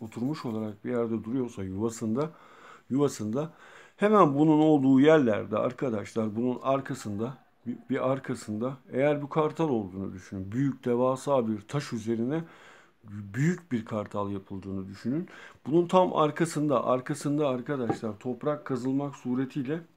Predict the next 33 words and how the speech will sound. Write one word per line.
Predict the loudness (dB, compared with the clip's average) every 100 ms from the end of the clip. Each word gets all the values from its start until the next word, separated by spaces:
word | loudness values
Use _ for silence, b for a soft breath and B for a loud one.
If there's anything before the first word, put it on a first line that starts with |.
| -14
toprak | -12 -8 -8
kazılmak | -4 -4 -4 -4 -6
suretiyle | -8 -4 -4 -4 -6 -8 -6
hemen | -4 -2 -2
altı | -2 -4 -6
yumurta | -8 -4 -4 -4 -8
yapabileceği | -12 -14 -20 -20 -12 -6 0
yer | 2 2 -2 B B B B 2
göz | 4 6
önünde | 6 4 0
alınır. | 0 4 4 4 2 -2 B B B B B
Alt | 6 6 6
yerdeki | 4 4 2 -2
toprak | -2 0 2 0 0
yumuşak | 0 0 0 -2 -4
bir |
topraksa | -6 -6 -4 -6 -6 -8 -2
bir | 0
metre | 0 -2 -4
kadar, | -4 -4 -4 -8 _
bir | -8 -6
buçuk | -8 -10
metre | -10 -10 -12 -12
kadar | -8 -8 -6
kazıldığında | -4 -2 -2 2 2 2 0 -2 B B B
altından | 4 4 2 0 4 4
yumurta | 6 4 2 -2 -4
çıktığı | -8 -4 -4 -4 -8 -4
olmuştur | -2 0 -4 -6 -6 -2
ve | 0
gözlemlenmiştir. | 2 0 0 0 0 -2 -4 -8 -12 -6
Yumurta | -2 -2 -2 -4
şeklinde, | -4 -8 -8 -6 -4